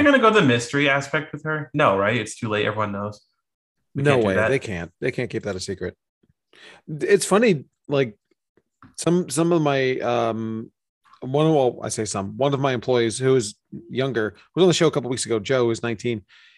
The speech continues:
Speaker 1: He wasn't reading Thor at the time, didn't know the whole mystery element. Thought we all, always
Speaker 2: Ah.
Speaker 1: knew it was Jane, Jane Foster. I'm like, "Oh, man, that was, like, a whole thing for, I,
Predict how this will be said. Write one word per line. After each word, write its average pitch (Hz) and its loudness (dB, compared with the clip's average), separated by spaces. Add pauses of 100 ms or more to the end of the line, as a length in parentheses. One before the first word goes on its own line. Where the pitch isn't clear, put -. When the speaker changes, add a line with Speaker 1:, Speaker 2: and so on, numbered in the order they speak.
(300)
Speaker 1:
He 170 2
wasn't 156 4
reading 175 0
Thor 123 0
at 110 -4
the - -12
time, 107 -4 (360)
didn't 180 4
know 147 2
the 123 -2
whole 131 2
mystery 131 0
element. 117 -2
Thought 139 2
we 135 4
all, 127 2
always 139 6
Speaker 2:
Ah. - -6
Speaker 1:
knew 151 4
it - 4
was 127 2
Jane, 120 0 (160)
Jane 117 -2
Foster. 104 -4
I'm 104 -4
like, 107 -6
"Oh, 175 2
man, 147 2
that 127 2
was, 170 4
like, 139 0
a 123 0
whole 143 4
thing 147 0
for, 117 -2 (180)
I, 135 -8